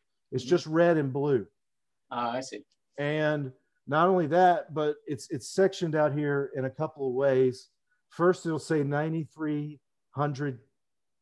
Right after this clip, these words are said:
Speaker 1: degrees Kelvin, or I think
Speaker 2: Yep.
Speaker 1: that's what the K is.
Speaker 2: Yep.
Speaker 1: So that's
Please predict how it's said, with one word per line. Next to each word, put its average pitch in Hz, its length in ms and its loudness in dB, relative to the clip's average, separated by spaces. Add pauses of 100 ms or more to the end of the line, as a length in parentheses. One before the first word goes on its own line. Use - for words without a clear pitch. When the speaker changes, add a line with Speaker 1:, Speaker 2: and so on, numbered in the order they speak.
(160)
Speaker 1:
degrees 135 440 -4
Kelvin, 135 560 -2
or 113 220 -8 (160)
I 123 60 -14
think 147 180 -10
Speaker 2:
Yep. 135 140 6
Speaker 1:
that's - 100 -14
what 113 140 -16
the 113 80 -20 (100)
K 113 80 -14
is. 110 400 -10 (340)
Speaker 2:
Yep. 135 160 4
Speaker 1:
So 147 460 -2 (280)
that's 175 460 4